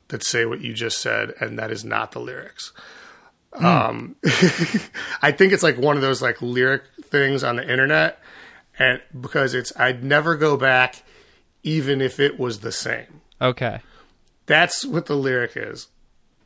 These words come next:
Speaker 1: And, like, I th-, the thing is, I think there's a crucial difference there. Like, "I'd never go back if anything was the same" implies that I've grown out of it. "I'd never go back even if it was the same"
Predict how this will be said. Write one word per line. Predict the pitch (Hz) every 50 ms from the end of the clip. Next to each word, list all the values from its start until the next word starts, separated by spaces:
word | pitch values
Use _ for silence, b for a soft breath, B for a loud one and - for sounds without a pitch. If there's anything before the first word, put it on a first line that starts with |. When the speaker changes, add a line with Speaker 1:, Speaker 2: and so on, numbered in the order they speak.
| _ _ _ _ _ -
Speaker 1:
And, | - 143 139 135 - - _ -
like, | 170 143 139 123 117 - - b b b b b b b b b b b _ _ _ _ _ _ _ _ _
I | - 160 180 185
th-, | - - - - 262 - - _ _ _ _ _ - _ _ _ _ _ _ -
the | - 147 160
thing | - - 254 240 277
is, | 302 247 180
I | 196 160
think | - - 202 190 151
there's | - 165 147 156
a |
crucial | - - - 160 139 - 131
difference | 110 - 214 214 - 160 135 - -
there. | - 123 117 113 113 117 - B B B B B B B B B B -
Like, | - 156 151 139 131 - - - _ _ _ _ _ _ _ _ _ - - - - _ - -
"I'd | - 180 202 185
never | 190 254 226 247
go | 220 233 185
back | 196 190 185 175
if | 165 135
anything | 170 160 156 151 - 156 151 147
was | 139 127 117
the | 120
same" | - - 147 143 139 135
implies | 131 - - 135 131 120 120
that | 127 123
I've | 117 117 113
grown | - - 131 139 127 123 120 120
out | 123 117 120 113
of | 107 117
it. | 113 110 - - - b b b b b b b
"I'd | - 165 180
never | 180 185 202 185 202
go | 180 185 190
back | 160 180 175 160 - -
even | 180 160 135 160 147
if | 143 - -
it | 160 170
was | - 151 135 113
the | 123 127
same" | - - 139 131 123 120 113 113 117 113